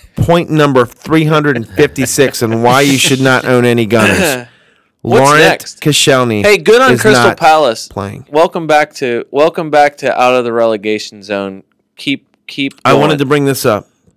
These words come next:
Speaker 1: Kudos to Crystal Palace. I love their fans. I love the Crystals. I love
Speaker 2: <laughs>
Speaker 1: their, their players.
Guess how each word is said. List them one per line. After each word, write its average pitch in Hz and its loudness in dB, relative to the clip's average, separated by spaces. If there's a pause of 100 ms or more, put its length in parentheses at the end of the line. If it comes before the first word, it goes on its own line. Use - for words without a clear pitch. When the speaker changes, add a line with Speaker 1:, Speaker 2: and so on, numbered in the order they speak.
(260)
Speaker 1:
Kudos 165 0
to 143 -10
Crystal 131 -6
Palace. 101 -2 (540)
I 123 0
love 123 2
their 107 -4
fans. 139 -4 (440)
I 113 -6
love 113 0
the 104 -8
Crystals. 143 -4 (460)
I 113 -2
love 117 0 (380)
Speaker 2:
<laughs> - -16
Speaker 1:
their, 117 0 (160)
their 123 -2
players. 131 -2